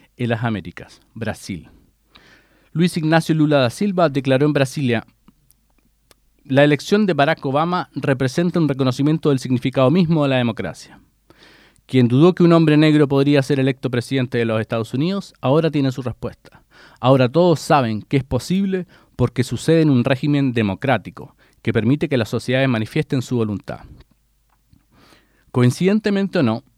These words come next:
Lula y Obama estuvieron de acuerdo en el mismo mensaje. La democracia es lo clave aquí.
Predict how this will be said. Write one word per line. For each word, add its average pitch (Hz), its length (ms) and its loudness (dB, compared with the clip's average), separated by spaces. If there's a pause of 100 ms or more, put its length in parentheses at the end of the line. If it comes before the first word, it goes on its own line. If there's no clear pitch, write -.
(100)
Lula 175 380 2
y 131 160 -2
Obama 156 520 2 (600)
estuvieron 170 460 2
de 165 60 4
acuerdo 165 260 0
en 156 60 4
el 165 60 2
mismo 202 220 2
mensaje. - 480 -4 (680)
La 127 180 2
democracia 127 760 2
es 113 60 -2
lo 107 140 -4
clave 110 260 2
aquí. 82 300 -12